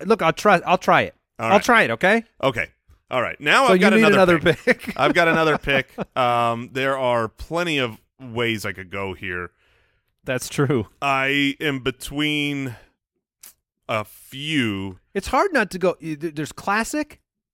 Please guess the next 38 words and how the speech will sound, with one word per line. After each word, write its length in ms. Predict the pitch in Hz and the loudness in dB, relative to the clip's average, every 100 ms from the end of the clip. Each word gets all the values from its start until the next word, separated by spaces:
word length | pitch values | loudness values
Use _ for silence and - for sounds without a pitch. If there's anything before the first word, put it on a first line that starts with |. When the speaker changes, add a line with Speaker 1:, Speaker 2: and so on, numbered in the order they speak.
| _ _ _ _ _ - | _ _ _ _ _ -10
Speaker 1:
There's 140 | 160 | -4
some 140 | 262 | -4
classic 500 | - - 247 254 - | -4 -4 -2 -4 -8
choices. 480 | - 202 185 - 95 | -4 -2 -2 -8 -10
Speaker 2:
Yes. 560 | 160 143 110 - - - _ _ | -2 0 0 -8 -16 -20 _ _
So 160 | - 233 | 0 2
the 100 | 226 | 2
one 240 | 254 359 370 | 2 2 2
that 100 | 254 | 0
I 200 | 196 190 | 2 2
would, 300 | 175 156 - | 0 -2 -6
that 200 | 156 156 | -4 0
I 120 | 165 | 2
would 180 | 180 170 | 2 -2
take 280 | 170 151 - | -2 -4 -4
here, 280 | 101 90 - _ _ _ _ | -10 -12 -14 _ _ _ _
I'm 100 | 160 | -2
not 120 | 196 262 | -2 0
gonna 140 | 247 | 0
take 180 | 190 156 | -2 -6
'cause 120 | 139 | -6
I'm 120 | 127 | -6
positive 480 | - - 156 123 120 | -6 0 0 0 -4
it, 100 | 113 - | -6 -4
I'm 240 | 139 127 _ _ - | -4 -4 _ _ -8
a 60 | |
hundred 180 | - 226 | -4 -4
percent 200 | 165 175 | -4 -6
positive 300 | 160 147 127 | -4 -4 -4
it 60 | 127 | -6
gets 180 | 135 - | -8 -4
back. 220 | 123 117 | -4 -4
It's 100 | 110 | -6
gonna 120 | 127 | -8
be 60 | 120 | -6
my 120 | 113 | -6
next 200 | 98 - | -6 -10
pick. 220 | 92 | -14